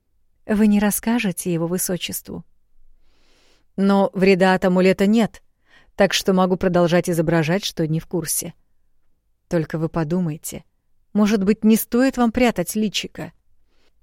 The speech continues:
«Прежде чем разглядеть ваш внутренний мир,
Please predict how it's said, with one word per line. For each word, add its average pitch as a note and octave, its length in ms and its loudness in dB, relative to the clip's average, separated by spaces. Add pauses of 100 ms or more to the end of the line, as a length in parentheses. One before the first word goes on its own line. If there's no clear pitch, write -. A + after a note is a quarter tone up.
(680)
«Прежде F#3 460 4
чем F#3 220 2
разглядеть F3+ 560 4
ваш F3 240 2
внутренний E3+ 460 2
мир, F3 260 0